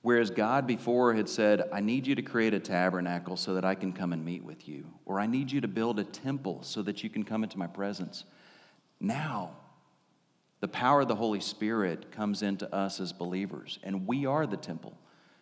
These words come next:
So we're walking around through the world, taking that direct communion with God everywhere we go. In terms of authority and glory,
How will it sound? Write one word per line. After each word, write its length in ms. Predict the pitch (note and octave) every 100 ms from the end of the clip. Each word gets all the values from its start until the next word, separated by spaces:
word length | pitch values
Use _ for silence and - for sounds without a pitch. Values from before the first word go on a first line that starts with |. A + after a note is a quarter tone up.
| _
So 140 | - A#2
we're 140 | A#2
walking 480 | A2 A#2+ C3 C3 G#2+
around 380 | G2 G2+ G2 -
through 300 | - B2+ B2
the 100 | G2+
world, 480 | F2+ G#2+ G#2 E2+
taking 380 | A2 A#2+ B2+ A2+
that 440 | F#2+ F2+ - - - - - _ _ -
direct 520 | G2 F2+ G2+ B2+ -
communion 580 | A#2 G#2 G#2+ G#2+ G2 F2+
with 180 | F2 -
God 380 | F#2 F2+ D2+ - - -
everywhere 400 | F#2+ F#2 F2+ F2
we 120 | E2
go. 220 | D#2+ D#2 - _ _ - - - - _ _ _ -
In 120 | A2
terms 260 | G#2 D3 C#3
of 80 | A2+
authority 640 | A2 A#2 A2 B2+ C#3+ D#3
and 140 | A2+
glory, 440 | F#2 G#2 B2 C#3+